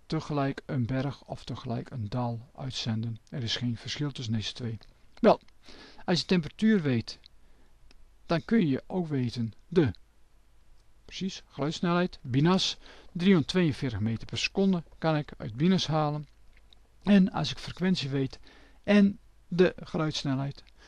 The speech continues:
dan kan ik ook weer berekenen de golflengte. Golflengte, ja, V is lambda maal F, dus lambda is V gedeeld door F. Weet je nog, belangrijke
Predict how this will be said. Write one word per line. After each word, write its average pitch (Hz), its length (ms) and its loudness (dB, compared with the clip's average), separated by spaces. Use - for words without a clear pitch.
dan 175 140 2
kan 165 160 4
ik 147 160 -4
ook 143 160 -2
weer 123 340 -2
berekenen 135 680 -2
de 170 240 4
golflengte. 175 560 2
Golflengte, 147 680 0
ja, 185 220 2
V - 160 -18
is 143 420 0
lambda 120 280 -4
maal 165 340 -2
F, - 280 -16
dus 135 340 -8
lambda 127 560 -4
is 160 200 -8
V 131 380 -4
gedeeld 160 400 0
door - 280 -2
F. - 240 -10
Weet 151 200 -2
je 160 80 0
nog, 156 280 -4
belangrijke 120 680 -2